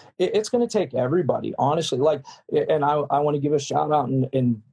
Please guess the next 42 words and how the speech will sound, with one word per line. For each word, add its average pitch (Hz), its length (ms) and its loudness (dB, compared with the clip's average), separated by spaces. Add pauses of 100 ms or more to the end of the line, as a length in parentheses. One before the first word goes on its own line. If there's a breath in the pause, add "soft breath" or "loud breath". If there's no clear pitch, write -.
just 139 220 2
some 127 160 -2
recognition 135 640 0
too, 175 540 0
to 131 160 0
show 139 320 0
an 131 80 0
example 127 600 0
is, 120 200 0 (320 loud breath)
it, 131 240 2 (100)
Aonia, 131 640 0
the 113 80 2
West 127 380 -2
family, 120 500 2 (320)
stepped - 480 -2
up 135 220 0
and 127 120 0
said, 127 220 0
"Hey, 175 220 0
you 147 160 -2
know, 139 160 2
if 131 80 -2
anybody 143 300 0
has 135 220 2
Easter 131 360 0
eggs, 120 180 0
w-, 120 220 -4
would 135 100 0
like 135 180 2
to 117 60 -14
do 123 160 0
an 120 60 2
Easter 131 320 0
egg 113 100 -8
hunt 123 240 -2
for 123 60 -2
the - 100 -8
kids," 160 320 0
and 120 80 0
got 117 220 0
that 147 240 2
rolling. 120 420 0